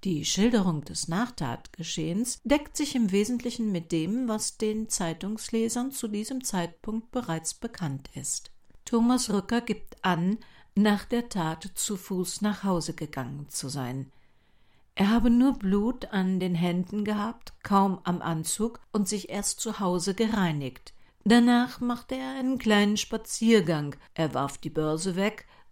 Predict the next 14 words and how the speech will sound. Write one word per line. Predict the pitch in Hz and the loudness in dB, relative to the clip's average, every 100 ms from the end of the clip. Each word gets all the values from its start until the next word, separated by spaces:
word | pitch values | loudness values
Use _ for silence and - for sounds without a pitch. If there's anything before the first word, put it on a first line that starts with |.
| - | -4
sogar | 175 190 214 196 | 0 4 4 4
Geld | 170 214 208 117 - - | 4 4 4 2 -8 -10
aus | 135 139 | -10 -8
dem | - 143 | -8 -4
Portemonnaie. | 147 131 165 147 143 131 139 _ _ | -4 -4 -6 -6 -4 -6 -8 _ _
Was | 175 180 185 - | -2 2 2 2
er | 185 | -2
mit | 170 165 - | 0 -2 -4
der | 156 - | -6 -4
Uhr | 226 254 | -2 -2
des | 185 - - | -4 -6 -4
Opfers | 339 - 175 156 - | -4 -4 -6 -6 -6
gemacht | 143 123 120 - | -6 -8 -10 -6
habe, | 143 143 170 | -4 -2 -4